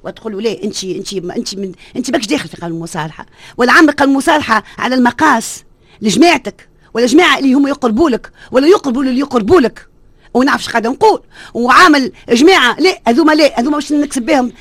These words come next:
شعبيه عند الشعب، يلزم نضرب فلان وفلان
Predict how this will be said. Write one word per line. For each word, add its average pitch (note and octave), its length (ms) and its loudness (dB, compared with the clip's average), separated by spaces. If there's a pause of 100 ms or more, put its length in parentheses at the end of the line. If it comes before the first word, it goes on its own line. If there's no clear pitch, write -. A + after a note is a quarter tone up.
شعبيه B3 420 -2
عند A3+ 160 -6
الشعب، C#4 360 0 (180)
يلزم C#4+ 220 2
نضرب C#4 280 2
فلان D4+ 360 0
وفلان C#4+ 400 -2